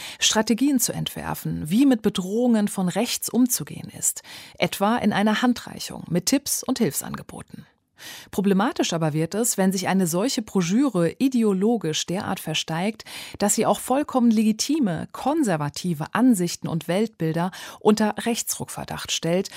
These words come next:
und damit Denk- und Toleranzräume in der offenen Gesellschaft einschränkt. In einem zentralen Aufsatz der Broschüre Alles nur Theater zum Umgang mit dem Kulturkampf von rechts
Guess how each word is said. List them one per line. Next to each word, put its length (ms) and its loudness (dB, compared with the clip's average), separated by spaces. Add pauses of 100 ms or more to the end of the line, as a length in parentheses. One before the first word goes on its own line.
(140)
und 240 0
damit 420 6
Denk- 400 2
und 140 -2
Toleranzräume 800 0
in 60 0
der 160 0
offenen 340 2
Gesellschaft 540 -2
einschränkt. 720 -4 (800)
In 80 0
einem 240 6
zentralen 560 2
Aufsatz 500 0
der 140 0
Broschüre 600 2 (220)
Alles 360 4
nur 140 2
Theater 760 -4
zum 260 2
Umgang 480 4
mit 140 0
dem 120 -2
Kulturkampf 640 -4
von 180 -4
rechts 580 -6